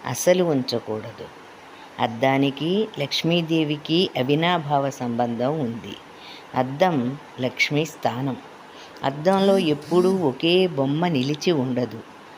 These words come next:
లక్ష్మి అంతే, నిలకడగా ఉండదు. అద్దం పగిలితే ధన నష్టమని శాస్త్రం చెబుతోంది.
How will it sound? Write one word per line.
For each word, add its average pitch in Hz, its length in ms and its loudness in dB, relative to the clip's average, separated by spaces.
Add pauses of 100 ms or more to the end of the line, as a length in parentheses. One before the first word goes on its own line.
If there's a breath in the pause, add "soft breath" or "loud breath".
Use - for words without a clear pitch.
(260 loud breath)
లక్ష్మి 156 640 0
అంతే, 120 380 -2 (540 loud breath)
నిలకడగా 123 680 2
ఉండదు. 135 460 -2 (560 loud breath)
అద్దం 160 420 2
పగిలితే 165 640 2 (720 loud breath)
ధన 151 280 2
నష్టమని 147 760 0
శాస్త్రం 143 560 -2
చెబుతోంది. 117 720 -6